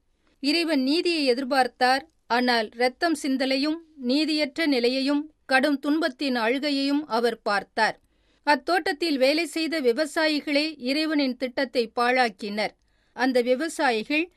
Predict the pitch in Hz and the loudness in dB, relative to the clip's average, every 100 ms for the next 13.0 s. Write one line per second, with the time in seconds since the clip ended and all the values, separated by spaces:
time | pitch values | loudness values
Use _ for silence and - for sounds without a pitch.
0 | _ _ 285 311 339 330 311 339 349 330 | _ _ -2 0 2 0 -2 -4 -2 0
1 | 254 285 254 240 262 285 311 285 269 247 | 0 -2 -4 0 -2 0 -2 0 2 0
2 | 233 247 185 - _ 285 277 277 262 262 | 0 0 -2 -8 _ 0 2 2 0 -2
3 | 320 330 311 277 262 285 285 - 247 254 | 0 2 2 2 2 2 -2 -2 -2 0
4 | 247 202 - 254 285 330 320 302 247 254 | 0 -2 -2 0 0 -2 -4 -4 -2 -4
5 | 247 226 196 - 233 269 285 277 254 277 | -2 -2 -2 -2 -2 0 -2 -4 -6 -6
6 | 254 220 202 208 208 - _ _ _ _ | -4 -4 -4 -4 -4 -6 _ _ _ _
7 | _ 277 294 285 240 269 349 - 269 294 | _ -2 2 2 2 0 -2 -10 -4 0
8 | 349 339 320 320 311 262 254 254 262 254 | 0 0 2 2 2 0 0 0 0 -2
9 | 247 320 302 - 294 294 302 285 233 254 | -4 -4 -4 -2 0 2 0 -2 0 0
10 | 254 233 190 _ 262 294 320 294 254 254 | 0 -2 -2 _ 0 2 4 4 2 2
11 | 254 247 247 196 - _ _ 262 277 285 | 2 2 0 -2 -6 _ _ -2 0 2
12 | 262 220 254 247 262 262 220 196 208 196 | 0 0 2 2 0 -2 -2 -2 -2 -2